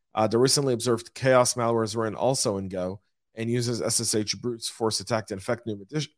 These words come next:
uh, two ma-, new machines and devices. Additionally, it also targets known vulnerabilities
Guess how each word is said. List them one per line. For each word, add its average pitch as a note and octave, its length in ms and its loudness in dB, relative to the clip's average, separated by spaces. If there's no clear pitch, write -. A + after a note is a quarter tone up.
uh, G#2 100 -20
two C#3 160 0
ma-, A2+ 120 -2
new C3 140 -8
machines D3 500 2
and A2 180 -4
devices. C#3 540 4
Additionally, B2+ 460 4
it A#2 60 4
also A#2+ 260 4
targets A2+ 420 0
known B2 340 2
vulnerabilities G#2+ 640 -2